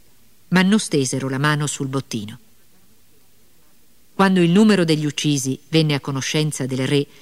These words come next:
questi disse alla regina Ester: "Nella cittadella di Susa gli ebrei hanno ucciso cinquecento uomini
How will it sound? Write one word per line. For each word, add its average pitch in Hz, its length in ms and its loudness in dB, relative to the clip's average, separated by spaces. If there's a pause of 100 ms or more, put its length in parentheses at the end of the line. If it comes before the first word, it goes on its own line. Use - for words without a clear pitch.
(460)
questi 214 300 4
disse 175 300 -2
alla 147 160 2
regina 147 460 0
Ester: 107 400 -10 (960)
"Nella 165 220 2
cittadella 170 580 0
di 143 100 -4
Susa 156 440 -4 (400)
gli 160 120 0
ebrei 185 440 2
hanno 160 180 0
ucciso 165 580 -2
cinquecento 165 800 -2
uomini 127 500 -4